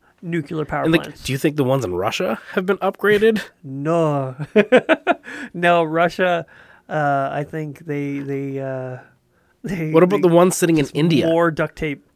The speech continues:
Speaker 1: d-, um, tuck tape.
Speaker 2: Right? <laughs> Like, and,
Speaker 1: <laughs> It's
Speaker 2: and
Speaker 1: duct tape.
Speaker 2: if one or two of those things, for some glitch in the system,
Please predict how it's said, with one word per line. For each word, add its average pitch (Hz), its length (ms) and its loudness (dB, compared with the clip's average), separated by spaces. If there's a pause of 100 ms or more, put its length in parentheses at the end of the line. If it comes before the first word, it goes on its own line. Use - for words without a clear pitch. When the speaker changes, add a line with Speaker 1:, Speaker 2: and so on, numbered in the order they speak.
(160)
Speaker 1:
d-, 170 340 -10
um, 143 520 -8 (400)
tuck - 180 -8
tape. 175 200 -18 (600)
Speaker 2:
Right? 151 180 4 (160)
<laughs> - 100 -18
Like, - 220 -12 (440)
and, 165 200 2
Speaker 1:
<laughs> - 0 -
It's - 140 0
Speaker 2:
and 139 200 -2
Speaker 1:
duct - 440 -4
tape. - 360 -4 (280)
Speaker 2:
if 156 160 2
one 214 280 6
or 277 80 6
two 208 220 0
of 180 60 8
those 139 260 2
things, 104 520 -6 (160)
for - 240 -10
some 151 420 -2
glitch 143 440 0
in 123 100 -4
the 127 100 -4
system, 104 540 -8